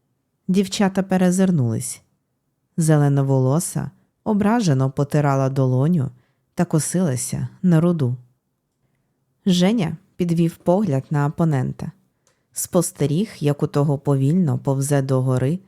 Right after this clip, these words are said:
ліва брова. Суперники синхронно перевели очі на ставку гри.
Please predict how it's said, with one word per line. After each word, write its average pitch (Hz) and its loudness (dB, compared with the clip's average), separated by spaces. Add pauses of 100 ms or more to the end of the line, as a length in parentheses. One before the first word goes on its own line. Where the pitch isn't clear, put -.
(320)
ліва 180 2
брова. 156 -2 (760)
Суперники 160 -2
синхронно 151 0
перевели 139 0
очі 151 -4 (140)
на 190 4
ставку 180 -2
гри. 151 -2